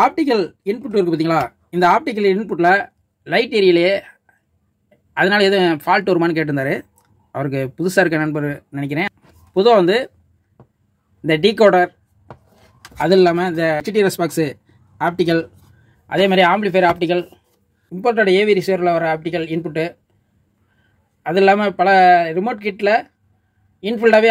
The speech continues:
ஆப்டிக்கல் இன்புட்டோட வரும். அந்த மாதிரி உள்ள ஆப்டிக்கல், இது எல்லாமே பார்த்தீங்கன்னா அதுக்கு பேர் வந்து ஆப்டிக்கல் ரிசீவர். இந்த ஆப்டிக்கல் வந்து ரிசீவர். இதுல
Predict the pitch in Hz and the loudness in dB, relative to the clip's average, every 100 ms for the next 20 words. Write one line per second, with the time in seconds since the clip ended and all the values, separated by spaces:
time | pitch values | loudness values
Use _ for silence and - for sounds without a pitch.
0 | 208 208 214 202 190 190 196 185 170 185 | 2 -2 -2 -2 -2 -2 0 2 0 -2
1 | - - 208 208 202 208 180 160 170 175 | -6 -12 -4 -2 0 2 2 0 2 2
2 | 170 170 175 180 _ _ - 170 165 190 | 2 -4 -6 -6 _ _ -10 -6 -2 0
3 | 247 240 247 220 180 175 180 185 _ _ | 4 4 2 -4 -4 -4 -6 -8 _ _
4 | _ _ _ - 170 175 156 233 214 185 | _ _ _ -6 -4 -4 0 2 2 2
5 | 247 202 196 196 196 226 180 180 214 165 | 0 0 -2 -2 -2 0 0 -2 0 -2
6 | - _ _ - - - _ _ _ _ | -6 _ _ -20 -20 -20 _ _ _ _
7 | _ - 151 170 190 175 165 220 196 175 | _ -8 0 0 0 0 0 2 2 0
8 | 160 - - _ _ _ _ _ _ - | -4 -6 -18 _ _ _ _ _ _ -20
9 | - _ - 226 269 | -20 _ -4 2 4